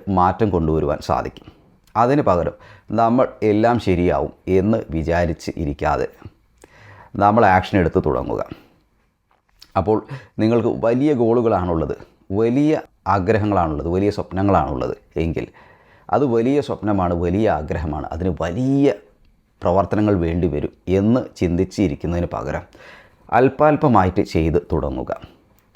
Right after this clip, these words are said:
കുറേശ്ശെ കുറേശ്ശെ ചെയ്ത് തുടങ്ങുക. അങ്ങനെ മെല്ലെ മെല്ലെ അല്പാൽപമായിട്ട്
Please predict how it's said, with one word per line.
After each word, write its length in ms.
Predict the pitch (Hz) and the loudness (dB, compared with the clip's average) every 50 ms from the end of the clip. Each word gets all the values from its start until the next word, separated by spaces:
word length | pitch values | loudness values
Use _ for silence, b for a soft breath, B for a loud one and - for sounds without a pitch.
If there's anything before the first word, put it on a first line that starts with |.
| _ _ _ _ _ | _ _ _ _ _
കുറേശ്ശെ 380 | - 113 120 127 139 - - 147 - | 2 4 4 6 4 4 2 0 -2
കുറേശ്ശെ 340 | - - 95 92 - - - - - | 2 2 2 2 2 0 -2 -2 -2
ചെയ്ത് 180 | 82 76 73 78 - | -2 -2 -2 -4 -4
തുടങ്ങുക. 340 | 65 60 65 64 67 65 - B B B B B B - - | -6 -6 -6 -8 -8 -8 -10 B B B B B B -2 0
അങ്ങനെ 220 | 127 143 151 151 - - 113 101 | 2 2 2 0 0 -2 0 2
മെല്ലെ 260 | 101 101 104 117 127 110 | 2 2 2 2 0 0
മെല്ലെ 220 | 90 80 78 73 - - 82 | -2 -2 -2 -2 -2 -2 -2
അല്പാൽപമായിട്ട് 760 | 82 85 - - 101 101 101 98 101 98 95 85 80 80 - | -2 -2 -2 -2 0 0 0 0 -2 -2 -2 -2 -2 -2 -4